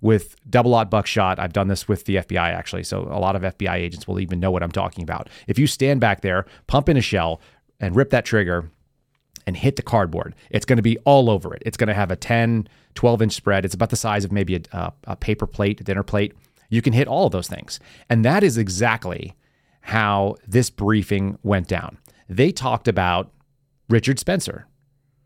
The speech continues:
who was at the time kind of the, um, the, the top end white nationalist threat that people wanted to talk about 'cause he was out there doing this sort of white nationalist movement, which, um, you know, the difference between white nationalism and white supremacy, it's sort of lost on me.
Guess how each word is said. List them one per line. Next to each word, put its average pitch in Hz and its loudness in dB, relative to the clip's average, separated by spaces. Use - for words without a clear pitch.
who 113 4
was 101 2
at - -6
the 113 -2
time 113 0
kind 107 0
of 98 -2
the, 98 0
um, 82 -2
the, 101 -2
the 101 -4
top 113 -2
end 92 -2
white 107 4
nationalist 104 0
threat 98 0
that - -6
people 107 0
wanted 98 0
to 85 -4
talk 90 -2
about 85 -2
'cause 95 -4
he 110 0
was 98 0
out 90 -2
there 95 -2
doing 92 -2
this 85 -6
sort 92 -4
of 82 -10
white 101 0
nationalist 95 -2
movement, 92 -2
which, - -4
um, 117 -2
you 113 0
know, 92 0
the 92 -4
difference 135 0
between 113 -2
white 110 0
nationalism 107 0
and 92 -2
white 98 0
supremacy, 98 -2
it's 90 -6
sort - -2
of 92 0
lost 87 -2
on 92 -2
me. 85 -4